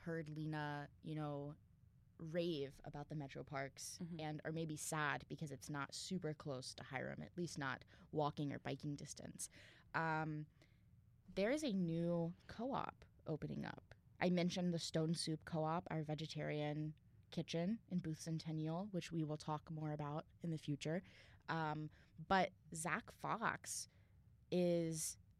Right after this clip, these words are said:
Speaker 1: running a new Garden Pals co-op, which are basically, like,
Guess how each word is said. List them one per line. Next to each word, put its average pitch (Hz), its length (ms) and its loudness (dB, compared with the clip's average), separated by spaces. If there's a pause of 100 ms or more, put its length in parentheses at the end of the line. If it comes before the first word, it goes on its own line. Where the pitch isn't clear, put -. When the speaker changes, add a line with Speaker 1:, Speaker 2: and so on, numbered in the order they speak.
(160)
Speaker 1:
running 165 680 2
a 160 180 0
new 156 460 0
Garden 160 400 0
Pals 156 460 -2
co-op, - 500 -4 (540)
which 170 180 -2
are 170 100 2
basically, 165 840 0
like, 156 200 -4